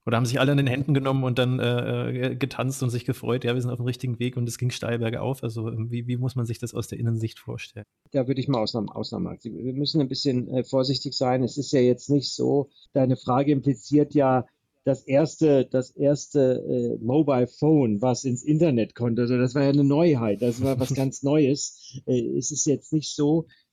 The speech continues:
Speaker 2: dass unser Markt mit der Digitalisierung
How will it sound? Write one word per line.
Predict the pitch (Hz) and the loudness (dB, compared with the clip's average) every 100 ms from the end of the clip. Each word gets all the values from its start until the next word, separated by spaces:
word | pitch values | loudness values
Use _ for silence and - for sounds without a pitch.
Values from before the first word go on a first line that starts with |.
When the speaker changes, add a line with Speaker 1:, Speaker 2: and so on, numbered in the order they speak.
| - | -4
Speaker 2:
dass | 139 - _ - | -4 -4 _ 2
unser | 165 170 143 131 | 2 4 2 2
Markt | 113 110 113 143 190 - _ - | 2 2 2 2 0 -4 _ -8
mit | 131 135 - - 127 | -4 -4 -6 -8 -2
der | 120 | -2
Digitalisierung | 110 160 156 - 139 120 113 101 - 147 175 160 170 175 175 | 0 -2 -2 -4 0 0 0 -4 -8 0 0 2 2 2 0